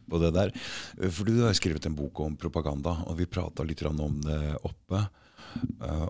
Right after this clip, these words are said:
og jeg satt akkurat og tenkte på hvor bare det, hvis jeg skal fortelle en historie mellom meg og en annen person, det er nesten umulig å fortelle alt. Det, det er bare det, meg og den personen som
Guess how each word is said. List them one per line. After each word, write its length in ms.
og 580
jeg 160
satt 240
akkurat 240
og 100
tenkte 300
på 100
hvor 240
bare 240
det, 160
hvis 160
jeg 80
skal 160
fortelle 480
en 160
historie 480
mellom 240
meg 240
og 80
en 100
annen 220
person, 320
det 80
er 80
nesten 400
umulig 640
å 80
fortelle 540
alt. 400
Det, 140
det 80
er 80
bare 160
det, 240
meg 240
og 80
den 100
personen 380
som 160